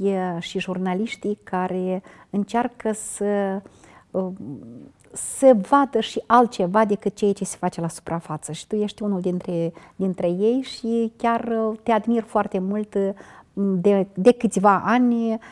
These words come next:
și admir toate proiectele tale, așa că succes în continuare.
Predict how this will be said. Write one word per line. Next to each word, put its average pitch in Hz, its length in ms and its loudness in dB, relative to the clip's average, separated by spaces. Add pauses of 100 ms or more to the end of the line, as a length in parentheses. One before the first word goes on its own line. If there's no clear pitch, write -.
(140)
și - 300 -2
admir 226 480 2
toate 214 260 -2
proiectele 151 500 -4
tale, 165 260 -10
așa 170 240 -10
că 190 120 -8
succes - 500 -10
în 160 120 -8
continuare. 160 560 -12